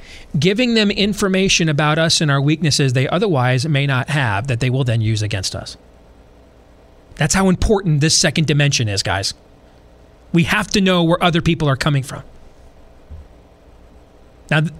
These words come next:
most of us won't even get the first dimension. Barely anybody goes to number two. Number three, though. Number one is where you know your argument.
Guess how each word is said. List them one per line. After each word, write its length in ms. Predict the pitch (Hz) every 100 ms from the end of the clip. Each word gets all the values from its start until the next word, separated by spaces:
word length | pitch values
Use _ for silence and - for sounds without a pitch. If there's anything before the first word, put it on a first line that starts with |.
| -
most 320 | 180 277 -
of 120 | 214
us 160 | 185 -
won't 180 | 180 208
even 160 | 175
get 140 | 160 151
the 80 | 135
first 280 | 196 190
dimension. 380 | 151 120 131 147
Barely 420 | 131 175 190 185
anybody 300 | 175 185 160
goes 240 | 147 147 143
to 80 | 143
number 220 | 135 131
two. 340 | - 123 104 - - - -
Number 280 | 190 185
three, 520 | 180 247 277 151 90 - - - - - - -
though. 260 | 143 101 - - - - - - - - - - - - - - -
Number 260 | 185 262 320
one 280 | 269 240 190
is 160 | 170
where 120 | 175 175
you 220 | 170 226
know 160 | 208
your 240 | 180 180 156
argument. 380 | 131 110 87